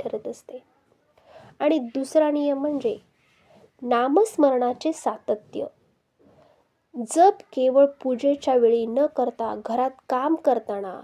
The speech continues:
किंवा प्रवास करताना, अगदी अंघोळ करतानाही मानसिक जप सुरू ठेवा. सातत्याने केले नामस्मरण तुमचे नशीब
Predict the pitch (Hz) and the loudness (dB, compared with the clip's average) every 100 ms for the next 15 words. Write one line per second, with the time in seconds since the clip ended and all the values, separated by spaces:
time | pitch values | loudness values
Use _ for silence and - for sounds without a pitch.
0 | 240 - 392 403 - 254 277 349 370 - | -12 -2 0 2 4 4 6 4 2 -4
1 | 247 226 214 - - _ 269 277 285 349 | -6 -4 -6 -6 -14 _ -2 0 -2 -2
2 | - 277 262 262 233 330 339 262 240 247 | -2 -2 -2 -2 2 2 2 -2 0 0
3 | 262 247 226 214 220 220 220 233 - 294 | 0 -2 -2 -4 -2 -2 -2 -2 -4 -6
4 | _ - - 233 233 - 226 233 - 277 | _ -10 -2 -2 -2 -8 -6 -4 2 4
5 | 247 220 - - - - - 247 220 311 | 4 0 -8 -20 -20 -20 -4 -2 2 4
6 | 320 - 339 330 330 302 240 220 208 220 | 4 4 4 6 2 2 2 4 2 0
7 | 220 220 247 - 262 254 247 233 226 233 | -6 -4 -4 -4 -2 -2 -2 -6 -2 0
8 | 220 208 208 - 220 | 0 -4 -6 -6 -8